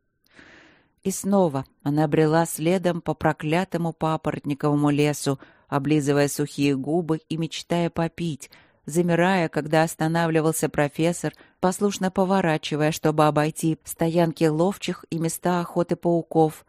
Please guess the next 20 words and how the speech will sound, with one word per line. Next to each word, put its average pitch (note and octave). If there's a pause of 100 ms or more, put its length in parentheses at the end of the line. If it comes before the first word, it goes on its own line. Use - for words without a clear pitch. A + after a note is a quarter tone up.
(260)
вздрагивая D3+
от -
верещания D#3
ночных D#3
ящеров, D3+ (360)
переступая G3
через F3+
бесконечные F3
корни E3
и C#3+
кусты E3+ (380)
и G#3+
сосредоточившись E3+ (280)
только F#3+
на E3
спине D#3
и C3+
крыльях D3+ (160)
лорда C#3
Трота. B2+